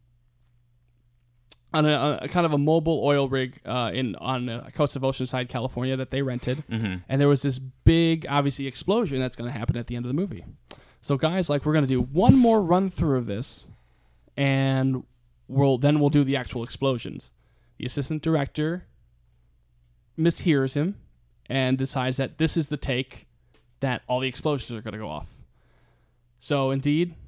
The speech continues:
Speaker 1: they, they're like, "Okay, we're gonna do the run through. We're gonna make sure everybody knows where they're going." And action, things start exploding.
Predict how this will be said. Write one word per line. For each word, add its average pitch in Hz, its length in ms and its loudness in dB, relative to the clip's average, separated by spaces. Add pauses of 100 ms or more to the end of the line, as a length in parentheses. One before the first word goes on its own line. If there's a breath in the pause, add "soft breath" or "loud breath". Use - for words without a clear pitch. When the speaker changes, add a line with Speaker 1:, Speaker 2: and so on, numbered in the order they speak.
Speaker 1:
they, 127 440 -4 (160)
they're 131 160 -4
like, 120 140 -8
"Okay, 131 240 -4
we're 123 60 -4
gonna 131 160 -4
do 135 100 -2
the 127 80 -4
run 170 220 2
through. 175 300 2
We're 151 100 -2
gonna 131 120 -4
make 131 160 -4
sure 135 120 -6
everybody 127 220 -2
knows 123 160 0
where 127 80 -2
they're 127 100 -6
going." 156 340 2
And 135 420 -4
action, 170 520 -2 (540)
things 151 200 -2
start 135 160 -4
exploding. 127 500 -6